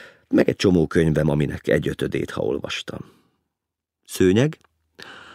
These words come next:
„A Velencei Kalmár.” „Csillár?”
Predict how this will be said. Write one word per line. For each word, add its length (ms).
„A 120
Velencei 440
Kalmár.” 520
„Csillár?” 580